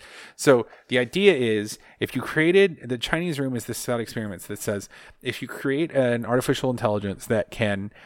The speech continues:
or a computer that can imp-, take inputs of Chinese characters, put out outputs of Chinese characters, pass the Turing test, and has this, and basically is functionally indistinguishable to a Chinese speaker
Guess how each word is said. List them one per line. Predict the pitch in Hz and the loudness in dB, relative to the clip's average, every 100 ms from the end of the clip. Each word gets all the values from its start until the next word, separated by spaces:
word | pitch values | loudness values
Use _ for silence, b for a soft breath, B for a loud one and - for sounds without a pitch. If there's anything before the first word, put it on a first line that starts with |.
| B | B
or | 117 | 0
a | |
computer | - 135 185 139 104 | 2 2 4 6 4
that | 107 | 2
can | - 113 | -8 -6
imp-, | 117 143 - - | -6 -6 -8 -2
take | 175 175 | 0 2
inputs | 156 151 151 127 - | -2 -2 -2 -2 -6
of | 107 | -6
Chinese | 117 113 | -4 -4
characters, | - 101 110 98 | -4 -4 -4 -8
put | - 156 | 0 6
out | 151 127 | 6 6
outputs | 120 127 - | 0 -2 -6
of | |
Chinese | 117 104 101 | -6 -6 -6
characters, | 95 95 95 - b b _ | -10 -8 -10 -10 b b _
pass | - 156 165 - | 0 2 2 -2
the | 135 | -6
Turing | - 123 117 | -2 -2 -4
test, | - 104 - b b b | -8 -8 -10 b b b
and | 123 120 | -8 0
has | 139 - | 0 -2
this, | 123 113 - | -6 -8 -8
and | 131 120 110 | -8 -6 -4
basically | 151 - 139 123 | -4 -4 -4 -4
is | 113 - b _ | -6 -12 b _
functionally | - 190 165 - 175 131 | 0 2 2 -4 -4 -4
indistinguishable | 143 135 139 131 127 120 110 107 | -6 -6 -6 -6 -4 -4 -2 -2
to | - | -2
a | 107 | -4
Chinese | - 113 113 | -2 -2 -4
speaker | - 120 127 123 | -6 -2 -2 -2